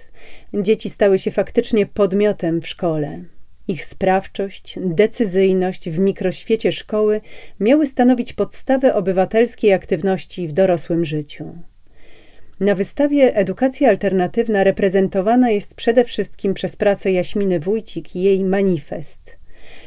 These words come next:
To artystka i aktywistka chętnie tworząca z własnymi dziećmi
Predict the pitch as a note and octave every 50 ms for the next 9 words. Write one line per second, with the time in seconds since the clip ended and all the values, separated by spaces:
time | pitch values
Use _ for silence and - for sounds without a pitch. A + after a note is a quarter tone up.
0 | - - - - - - B3+ A#3+ B3 B3 - - C#4 D4 D4 - - - D4+ C4
1 | A#3 A3 G3+ - - - G3+ F3 A#3 B3+ - - - A3 - - A#3 A#3+ A#3+ A#3
2 | - - G3 F3 - - G3 F3+ F3+ G#3 G#3 G3 - G3+ F#3 D#3+ E3 G3 F#3+ -
3 | - G#3+ G#3 G#3 G3 D#3 F#3 F3 E3 - - - F3+ F#3 G#3+ A#3+